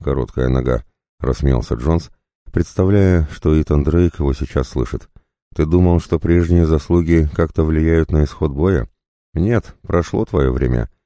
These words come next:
Теперь ты изгой и преступник в бегах, и без какой-либо возможности вернуться на флот.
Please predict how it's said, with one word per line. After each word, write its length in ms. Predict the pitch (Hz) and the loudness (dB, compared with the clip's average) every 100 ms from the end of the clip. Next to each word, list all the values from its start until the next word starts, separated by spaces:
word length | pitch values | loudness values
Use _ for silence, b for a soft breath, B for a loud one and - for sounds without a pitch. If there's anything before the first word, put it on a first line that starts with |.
| _ _ - | _ _ -4
Теперь 280 | - 87 78 | 0 0 0
ты 160 | 82 | 0
изгой 380 | 76 69 85 85 69 | 0 2 2 2 0
и 80 | 78 | -2
преступник 600 | 82 76 - 82 82 67 | -2 -4 -4 -2 -2 -2
в 120 | 62 | -4
бегах, 380 | 69 85 85 - _ _ - | -2 0 -2 -8 _ _ -6
и 80 | 69 | 0
без 180 | 76 | 0
какой-либо 460 | - 76 95 90 82 | -2 0 2 2 2
возможности 680 | 80 78 78 90 90 - 80 | 0 2 2 2 0 0 -2
вернуться 420 | 76 76 82 78 | 0 0 0 0
на 120 | 71 | -2
флот. 260 | - 82 | -2 -4